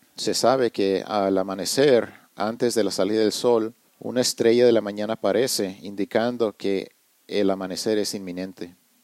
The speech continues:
En Apocalipsis veintidós dieciséis, Jesús dice: "Yo, Jesús, yo soy la raíz y la descendencia de David, el lucero resplandeciente de la mañana". El lucero resplandeciente ha venido. Es Jesucristo que vivió la vida perfecta, murió en la cruz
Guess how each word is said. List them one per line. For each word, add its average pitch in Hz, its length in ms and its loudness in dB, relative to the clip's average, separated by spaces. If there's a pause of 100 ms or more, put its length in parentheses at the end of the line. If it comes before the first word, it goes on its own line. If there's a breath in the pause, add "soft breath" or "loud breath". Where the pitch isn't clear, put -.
(300)
En 110 120 -6
Apocalipsis 120 720 2
veintidós 117 460 0
dieciséis, 123 520 0
Jesús 120 340 -2
dice: 117 380 0
"Yo, 120 160 4
Jesús, 139 580 -2 (240 soft breath)
yo 123 160 2
soy 131 220 2
la 131 120 4
raíz 120 440 2
y 135 60 2
la 117 100 6
descendencia 113 560 -2
de 113 120 4
David, 110 420 0
el 104 120 -2
lucero 110 380 -2
resplandeciente 107 880 -4
de 104 100 4
la 98 80 4
mañana". 95 580 -8 (360)
El 98 140 -4
lucero 98 320 -2
resplandeciente 101 680 -6
ha 104 140 2
venido. 104 460 -4 (460)
Es - 320 -10
Jesucristo 110 640 -6
que 98 140 -4
vivió 98 380 -2
la 104 100 0
vida 104 220 -2
perfecta, 104 520 -4
murió 101 260 -4
en 104 60 -4
la 104 100 -2
cruz 123 540 -6